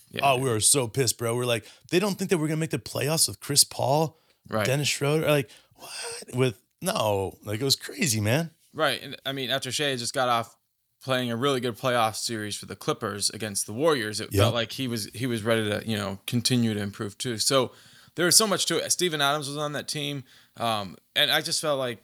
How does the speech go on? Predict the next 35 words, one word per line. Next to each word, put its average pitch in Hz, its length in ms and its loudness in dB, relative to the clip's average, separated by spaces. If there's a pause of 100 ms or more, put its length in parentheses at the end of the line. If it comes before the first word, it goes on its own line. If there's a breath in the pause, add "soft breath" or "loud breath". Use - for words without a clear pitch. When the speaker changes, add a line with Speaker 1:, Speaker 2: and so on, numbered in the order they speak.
Speaker 1:
you 127 100 -8
know, 110 200 -8
we 139 120 -4
could, 131 240 -6
we 143 120 -2
could 139 120 -6
make 131 160 -2
a 117 60 -4
run 151 220 2
for 135 200 -2
it, - 60 -2
and 131 80 -2
we 135 80 -2
did. 160 120 0
We 131 100 -2
got 127 120 4
all 135 120 4
the 135 60 2
way 131 60 4
up 123 100 -4
to 110 100 -2
the 107 80 0
fifth 127 200 -4
seed, 127 280 0
I 147 80 0
think, 147 320 -6
which - 200 -4
was 120 120 0
Speaker 2:
Yeah. 120 60 -4
Speaker 1:
pretty 139 200 -2
incredible 120 460 0
at 107 100 -4
that 113 80 2
Speaker 2:
It 95 40 0
was 85 80 4